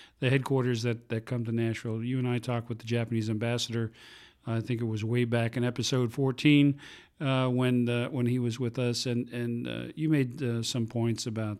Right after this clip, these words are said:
uh, the importance of initially Nissan coming, the automotive cluster, as you referred to, but uh, all the related businesses. Let, let's, let's update the conversation with,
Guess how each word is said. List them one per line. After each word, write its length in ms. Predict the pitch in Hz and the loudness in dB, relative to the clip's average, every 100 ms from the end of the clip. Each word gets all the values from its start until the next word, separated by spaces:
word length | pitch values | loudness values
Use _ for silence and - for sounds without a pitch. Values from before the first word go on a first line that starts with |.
| - | -10
uh, 140 | 117 113 123 | -10 -10 -6
the 120 | 117 | -2
importance 540 | 110 117 127 127 113 - - - - _ | -2 -2 -6 -4 -8 -10 -16 -20 -20 _
of 180 | 135 117 | -4 0
initially 380 | 127 156 - 131 | 4 4 4 4
Nissan 460 | 139 170 143 123 113 | 4 4 4 2 2
coming, 300 | 123 123 123 | 2 2 2
the 120 | 117 | 2
automotive 500 | 123 117 123 120 117 | 0 0 0 0 -4
cluster, 460 | - 113 - 117 | -4 -2 -2 -2
as 200 | 113 104 | -2 -4
you 200 | - 117 | -6 -6
referred 340 | 110 - 120 117 | -6 -4 -6 -4
to, 160 | 123 | -2
but 160 | 117 117 - - - - - | -2 -4 -8 -20 -20 -20 -8
uh, 260 | 117 117 120 | -4 -2 -2
all 200 | 127 135 | -4 -2
the 100 | 127 | 0
related 380 | 120 123 117 113 | 0 0 0 -2
businesses. 480 | 113 117 110 120 | -2 -4 -4 -4
Let, 140 | 170 170 85 175 240 302 | -2 -2 -6 -8 -12 -12
let's, 280 | 190 180 - | -8 -6 -6
let's 300 | 180 170 165 | -4 -6 -2
update 340 | 180 - 156 147 | -2 2 2 2
the 60 | |
conversation 640 | - 147 127 143 127 135 120 | 0 0 2 2 2 2 0
with, 220 | 117 | 0